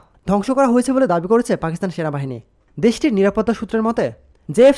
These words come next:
সেভেন্টিন থান্ডার বিমান থেকে নিক্ষেপ করা হাইপারসনিক ক্ষেপণাস্ত্র ব্যবহার করে এক দশমিক পাঁচ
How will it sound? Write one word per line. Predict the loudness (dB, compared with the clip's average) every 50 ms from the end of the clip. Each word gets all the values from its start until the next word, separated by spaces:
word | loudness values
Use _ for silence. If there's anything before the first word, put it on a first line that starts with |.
| 2
সেভেন্টিন | 0 0 0 0 -2 -2 -4 -4
থান্ডার | -6 -4 -2 -2 0 0 0
বিমান | 0 0 -2 -2
থেকে | -2 -2 -2
নিক্ষেপ | -2 -4 -4 -4 -6 -4 -2
করা | -4 -4 -4 -4
হাইপারসনিক | -6 -4 -2 -2 -2 -2 -2 -4 -4 -4
ক্ষেপণাস্ত্র | -4 -4 -4 -4 -4 -4 -4 -4 -2
ব্যবহার | -2 -2 -2 0
করে | 0 2 2 2 0 -4 -12 _ _ _ _
এক | -2 -2 0 0
দশমিক | -2 -2 0 0 -2 0 2
পাঁচ | 2 2 2